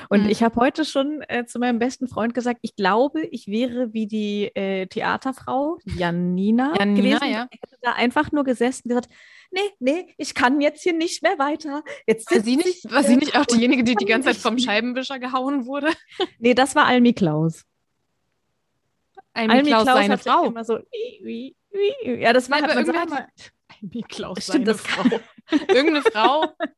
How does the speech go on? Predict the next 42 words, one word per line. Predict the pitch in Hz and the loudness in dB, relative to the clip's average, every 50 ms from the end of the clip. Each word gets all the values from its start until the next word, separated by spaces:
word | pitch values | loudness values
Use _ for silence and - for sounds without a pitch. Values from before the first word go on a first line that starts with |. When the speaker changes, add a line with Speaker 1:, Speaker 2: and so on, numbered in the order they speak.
| _ _ _ _ - | _ _ _ _ -4
Speaker 2:
Marita | 220 214 196 262 302 - 320 294 285 285 285 285 285 294 _ _ _ | -4 -2 -2 -2 -4 -2 -2 -2 -2 -2 -4 -6 -8 -12 _ _ _
oder | 226 226 226 226 220 208 202 - | -8 -6 -4 -4 -4 -6 -6 -6
Speaker 1:
Das | 226 | -4
Speaker 2:
irgendeine | 226 240 254 247 262 | -2 -2 0 -2 0
Speaker 1:
kann | 226 | 0
Speaker 2:
andere, | - 233 277 | 0 0 0
Speaker 1:
auch | - | -2
sein, | - - 226 - | -2 -4 -2 0
Speaker 2:
irgendeine | 220 262 294 240 240 | 2 4 6 6 6
Speaker 1:
ja. | 240 | 6
Speaker 2:
blonde | - 208 240 220 | 4 4 2 0
Frau, | 208 - 196 214 | -2 -4 -4 -6
es | 226 | -6
gibt | 247 233 - | -6 -8 -10
ja | 190 | -8
sehr | 185 196 214 | -6 -6 -8
viele | - - 226 214 | -6 -8 -10 -10
blonde | - - 196 208 220 214 | -8 -8 -8 -6 -6 -8
Frauen | 208 - - 214 220 220 | -10 -10 -10 -10 -8 -8
da, | 220 214 _ - | -10 -10 _ -16
Speaker 1:
Die | - - 214 | -16 -8 -2
Speaker 2:
wurde, | 226 247 - 262 | 0 0 2 4
Speaker 1:
sehen | 208 190 190 | 4 4 4
Speaker 2:
wurde | 233 - 254 | 4 4 4
Speaker 1:
sich | 220 214 | 4 4
so | 220 | 4
Speaker 2:
mehrmals | 247 269 277 285 285 190 180 180 | 4 4 4 4 2 2 0 -2
Speaker 1:
ähnlich. | 180 208 196 - _ _ _ - | -6 -6 -8 -10 _ _ _ -10
Speaker 2:
so | 220 214 262 254 | -6 -4 -4 -4
vom, | 240 - - 247 240 240 240 240 | -4 -6 -6 -6 -6 -6 -8 -8
vom | - 262 240 240 220 - _ - | -6 -6 -6 -6 -8 -12 _ -12
Scheibenwischer | - - 285 277 269 277 240 233 247 - 226 208 | -6 -4 -2 -2 -2 -2 -2 -4 -4 -4 -4 -4
gehauen. | 185 233 214 - 226 214 220 214 196 190 180 - _ _ _ _ _ _ | -4 -4 -4 -2 -2 -2 -2 -2 -2 -4 -8 -12 _ _ _ _ _ _
Speaker 1:
Wahrscheinlich | - 226 233 226 - - 233 226 247 285 277 254 - - | -6 -4 -4 -2 -2 0 0 0 0 -2 -4 -4 -4 -2
war | 220 220 226 | 0 0 0
das, | 226 220 214 214 - - | 0 0 -2 -2 -4 -4
äh, | - 208 208 208 208 202 - - | -2 0 0 2 0 0 0 0
Almi | 202 208 208 220 220 208 | 0 0 0 0 -2 -2
Klauses | - 214 202 190 190 185 180 185 185 185 - | -2 -4 -2 -2 -2 -2 -2 -4 -6 -8 -10
Frau. | - - 202 202 202 214 262 | -12 -6 -4 0 0 0 0
<laughs> | 277 - 208 - - 247 - - 240 226 - - 302 - _ _ _ _ - - - 415 403 339 - - | -2 -4 -4 -2 0 0 0 -2 -6 -14 -14 -18 -20 -20 _ _ _ _ -20 -14 -10 -8 -8 -8 -6 -4
Weil | - 240 233 - 269 247 | -2 -2 -2 -2 -2 -4